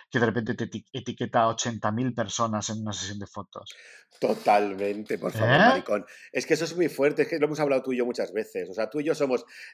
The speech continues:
Speaker 2: eh, todo. Bueno, a ver, yo ahora, yo ahora tengo que decir que tengo a Ángel que me ayuda con el retoque y
Speaker 1: Tú
Speaker 2: eso es
Speaker 1: tienes
Speaker 2: una
Speaker 1: equipo,
Speaker 2: maravilla.
Speaker 1: sí.
Speaker 2: Sí, pero, bueno, en realidad, bueno, el equipo a la hora de hacer la foto es Ángel.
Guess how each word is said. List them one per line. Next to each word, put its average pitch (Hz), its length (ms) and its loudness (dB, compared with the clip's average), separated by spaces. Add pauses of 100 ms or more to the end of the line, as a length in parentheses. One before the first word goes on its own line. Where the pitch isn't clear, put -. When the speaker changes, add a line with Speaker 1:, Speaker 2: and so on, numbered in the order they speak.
(100)
Speaker 2:
eh, 139 340 4
todo. 135 240 4
Bueno, 120 160 4
a 110 40 2
ver, 110 140 2
yo 120 100 0
ahora, 147 240 0
yo 131 80 4
ahora 139 100 6
tengo 135 140 0
que 120 60 4
decir 107 240 -6
que 123 80 -2
tengo 110 200 0
a 98 60 2
Ángel 123 240 -2
que 123 100 -2
me 101 60 -2
ayuda 95 260 2
con 101 120 -2
el 92 80 -6
retoque 135 520 -4 (320)
y 104 100 -4
Speaker 1:
Tú 113 40 6
Speaker 2:
eso - 20 8 (120)
es 120 40 6
Speaker 1:
tienes 120 40 2
Speaker 2:
una 107 100 2
Speaker 1:
equipo, 92 60 0
Speaker 2:
maravilla. 104 360 2
Speaker 1:
sí. 101 280 -2 (160)
Speaker 2:
Sí, 120 320 -2
pero, 107 260 2
bueno, 110 200 2
en 95 80 -4
realidad, 87 200 -2
bueno, 95 160 0
el 82 60 -4
equipo - 260 -6
a 90 60 -4
la 90 80 -2
hora 101 120 0
de 107 60 0
hacer 104 160 -4
la 101 100 -2
foto 107 140 -8
es 104 100 -10
Ángel. 87 340 -10